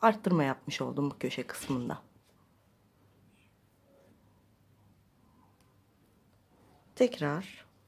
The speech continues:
ilmeğimi uzattım. Ve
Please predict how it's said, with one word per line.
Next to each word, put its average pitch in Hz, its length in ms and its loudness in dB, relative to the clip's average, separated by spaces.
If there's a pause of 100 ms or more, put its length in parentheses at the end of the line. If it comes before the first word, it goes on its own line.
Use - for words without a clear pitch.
(260)
ilmeğimi 135 420 -2
uzattım. 143 840 -6 (4000)
Ve 175 200 -2